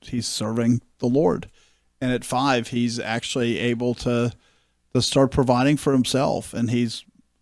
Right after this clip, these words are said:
less of a burden than he is a blessing. And I think, you know, that's very countercultural. Now we think that's, like, twenty-six or something in our culture, as opposed to five is what they were thinking, that,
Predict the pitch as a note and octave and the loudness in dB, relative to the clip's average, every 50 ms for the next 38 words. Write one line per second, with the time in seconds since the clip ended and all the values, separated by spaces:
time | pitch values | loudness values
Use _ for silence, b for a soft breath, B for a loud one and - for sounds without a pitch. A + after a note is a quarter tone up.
0 | _ - A2+ A2 B2 C3+ - - - E3+ D3 C3+ B2 D3 D#3 E3 D#3+ D3 C#3 C3 | _ -10 -4 0 0 0 0 2 2 4 2 4 6 6 6 6 4 4 4 4
1 | C3 B2 C3 C3+ C3 C3+ C3 A#2 B2+ B2+ C#3+ C3+ - - - - B2+ A2+ - _ | 4 4 4 2 2 0 -2 -2 0 0 2 0 0 -2 -4 -6 -8 -8 -10 _
2 | _ _ - A#2+ A#2 B2 A#2 B2 B2 - B2+ A#2+ G#2+ - A#2 - _ _ _ _ | _ _ -8 -6 -6 -4 -4 -6 -6 -4 -6 -6 -6 -8 -14 -16 _ _ _ _
3 | - A#2 A2+ A#2 B2 C3+ - - C3+ C3+ B2 A2+ G#2+ - - C3 A#2+ A2+ A2 A2 | -12 -10 -8 -6 -8 -8 -6 -4 -2 -2 -2 -2 -4 -2 -2 -2 -2 -2 -4 -6
4 | - A#2 A#2 A2+ - - - - - - B2+ B2+ C3 B2+ A#2+ B2 A2+ A2 A#2 - | -8 -8 -8 -10 -10 -14 -14 -12 -6 -4 0 0 2 0 0 -2 -4 -10 -10 -10
5 | A2 G#2+ - - - - G#2 - - - A2 G#2 G2+ - - G2 - - - - | -10 -10 -10 -12 -12 -12 -12 -10 -10 -10 -8 -8 -6 -6 -6 -6 -8 -10 -14 -12
6 | - - - - - - - - - - - - - - - - - - - - | -12 -12 -12 -12 -10 -8 -8 -8 -8 -8 -10 -10 -10 -10 -10 -10 -12 -12 -12 -14
7 | b b b b b b b b b b b - B2+ B2+ A#2+ A#2 - C3+ B2 A#2 | b b b b b b b b b b b -6 -4 -2 -2 -2 -2 -2 -2 -2
8 | A#2 A#2 - - - - A#2+ A2+ A2 A2 A2 B2+ - _ _ - - - A#2+ A#2+ | -2 -2 -4 -6 -6 -6 -6 -4 -4 -6 -8 -10 -16 _ _ -12 -2 -2 0 0
9 | C3+ B2+ A#2+ A2 F#2+ G2+ G2+ A2+ - - F#2+ G2 G#2+ - - _ _ B2 B2+ C3 | 2 0 0 0 0 -2 -4 -4 -4 -4 -4 -4 -4 -6 -8 _ _ 0 0 2
10 | B2 A#2+ B2 - G#2+ A#2 B2 - E2+ D2 D2 D#2+ F2+ F2 - | 0 0 -4 -6 -8 -10 -10 -8 -8 -6 -4 -2 -4 -4 -6